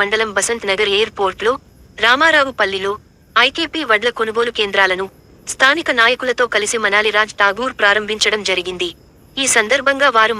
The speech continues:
మాట్లాడుతూ, రామగుండం ఎమ్మెల్యేగా రాజ్ ఠాగూర్ గెలిచినప్పటి నుండి వడ్ల కొనుగోలులో ఒక్క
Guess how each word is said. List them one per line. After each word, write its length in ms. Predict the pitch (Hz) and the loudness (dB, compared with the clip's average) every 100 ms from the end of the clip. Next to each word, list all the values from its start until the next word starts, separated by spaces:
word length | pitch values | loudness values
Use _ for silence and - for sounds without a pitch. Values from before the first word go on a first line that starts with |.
| 202 | 0
మాట్లాడుతూ, 460 | 208 226 208 277 285 - _ - - | 2 0 0 -8 -10 -16 _ -6 2
రామగుండం 460 | 247 330 320 311 285 220 | 2 2 -2 -4 -4 -4
ఎమ్మెల్యేగా 440 | 233 254 262 254 247 | -4 -2 0 0 2
రాజ్ 240 | 226 220 | 0 0
ఠాగూర్ 340 | 208 202 240 220 190 | 0 0 -2 -2 -4
గెలిచినప్పటి 540 | 202 240 226 208 208 202 | -4 -4 -4 -4 -4 -6
నుండి 180 | 185 175 - - - - | -6 -8 -10 -20 -20 -2
వడ్ల 200 | 220 247 285 | 0 2 -2
కొనుగోలులో 460 | 269 247 247 247 262 226 | -2 0 0 0 0 0
ఒక్క 140 | 202 | -2